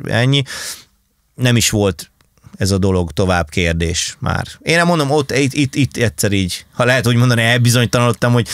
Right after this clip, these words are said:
mondom, azt ugye el tudnám úgy képzelni, tudod, hogy akkor mi ott egyszer úgy előzenekarként, ö,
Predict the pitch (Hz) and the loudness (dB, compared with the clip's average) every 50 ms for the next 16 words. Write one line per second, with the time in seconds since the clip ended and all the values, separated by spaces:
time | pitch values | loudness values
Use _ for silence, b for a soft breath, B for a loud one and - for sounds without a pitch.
0 | B B B 135 131 135 131 - - 131 135 139 135 120 - 113 104 104 104 98 | B B B 0 2 2 2 2 2 2 2 2 2 0 0 0 0 0 0 2
1 | 98 98 95 - - - 104 98 95 90 87 92 90 85 87 90 92 90 - 101 | 0 0 -2 -2 -2 -2 0 0 0 0 -2 -2 0 0 0 -2 -2 -2 -2 -2
2 | 90 87 85 - - 101 90 87 82 - - 92 90 90 87 82 82 80 - - | 0 0 -2 -2 -2 -2 -2 -2 -2 -4 -2 0 0 2 2 0 -2 -2 -2 -4
3 | 87 87 - - - 92 87 87 85 85 90 87 85 85 85 82 85 82 82 82 | -4 -4 -4 -4 -4 -2 0 0 0 0 0 0 0 0 0 0 0 0 -2 -2
4 | - 95 90 87 82 - - 90 87 87 87 - - 90 87 87 | -2 -2 -2 -2 -2 -4 -4 -2 -2 -2 -2 -2 -2 0 0 0